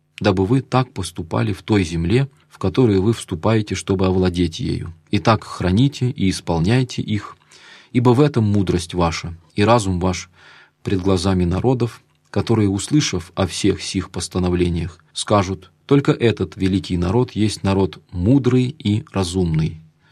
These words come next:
Особенно нужно обратить внимание на слова «мудрость», «мудрый» и «разумный».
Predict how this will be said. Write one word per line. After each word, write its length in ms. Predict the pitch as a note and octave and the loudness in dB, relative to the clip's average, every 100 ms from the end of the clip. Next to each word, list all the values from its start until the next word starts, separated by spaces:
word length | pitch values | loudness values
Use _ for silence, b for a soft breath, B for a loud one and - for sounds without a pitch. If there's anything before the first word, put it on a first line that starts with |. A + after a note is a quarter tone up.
| - | -14
Особенно 560 | F#2 G#2+ G2 F2 E2 - | -6 -4 -2 -2 -4 -6
нужно 280 | G2 F2+ F2 | -6 -4 -2
обратить 400 | E2+ F#2 F#2 E2+ | -2 -2 -2 -2
внимание 340 | F2 G#2+ A2 | -2 0 2
на 160 | F2+ F2+ | 2 -2
слова 420 | - F#2 F#2 G2 - - | -2 -4 -2 -2 -6 -2
«мудрость», 640 | G#2+ B2 A#2 - - - F#2+ | 0 2 -2 -4 -14 -12 -2
«мудрый» 400 | G#2+ A2 G2+ G2 | 0 2 0 0
и 120 | G2 | 0
«разумный». 600 | F2+ F2+ C3 B2+ A#2 | 0 2 2 4 2